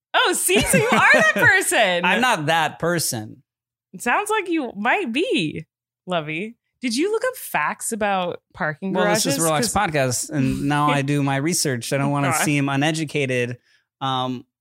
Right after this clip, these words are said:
Speaker 2: th-, did you know where the first parking garage was
Speaker 1: I'm gonna,
Speaker 2: invented?
Speaker 1: I'm gonna guess.
Speaker 2: And when? G-, yeah, what year?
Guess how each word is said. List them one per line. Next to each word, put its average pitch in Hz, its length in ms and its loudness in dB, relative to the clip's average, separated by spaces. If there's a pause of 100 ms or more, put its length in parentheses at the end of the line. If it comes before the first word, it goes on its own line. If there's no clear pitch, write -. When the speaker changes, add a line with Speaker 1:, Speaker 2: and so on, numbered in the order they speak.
(340)
Speaker 2:
th-, - 240 -10
did 127 200 -10
you 131 180 -2
know 131 140 0
where 135 140 -4
the 127 100 -4
first - 400 -6
parking 120 300 -6
garage 143 560 -4 (180)
was 131 160 -6
Speaker 1:
I'm 127 80 -2
gonna, 220 200 0
Speaker 2:
invented? 208 380 -4
Speaker 1:
I'm 208 140 -4
gonna 247 160 -4
guess. 160 460 -6
Speaker 2:
And 127 160 -2
when? 147 400 0
G-, 127 100 -4 (120)
yeah, 175 60 -2
what 143 200 -2
year? 113 320 -2